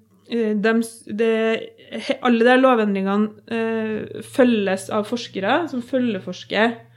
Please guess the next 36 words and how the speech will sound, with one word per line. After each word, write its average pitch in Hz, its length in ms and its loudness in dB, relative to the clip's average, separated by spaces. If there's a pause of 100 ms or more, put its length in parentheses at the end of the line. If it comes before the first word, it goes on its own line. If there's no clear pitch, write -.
(720)
eh, 226 380 2
hele, 220 400 2 (840)
eh, 208 220 -2
lovendringer 196 640 2
og 190 200 -2
alt - 200 -10
som, 202 220 0 (240)
eh, 220 160 -2
som 202 440 0
skjer, 285 480 2
og 226 140 -2
de 233 420 -2
kom 226 180 -4
akkurat 220 280 -4
ut 208 160 -6
med 208 160 -2
en 196 60 -2
rapport 262 500 0 (600)
som 233 260 0 (120)
viste 226 420 -4
på 220 80 -4
en 226 80 2
måte 220 120 -4
hvordan 202 280 -2 (100)
er 196 320 2 (280)
situasjonen 202 720 -2
i 208 60 -4
dag. 269 460 2 (840)
Eh, 240 260 2
og 247 120 0
da 247 120 4
sier 269 220 0
syttito 240 960 -2
prosent 254 580 0
av 247 80 -2
foreldre 220 480 2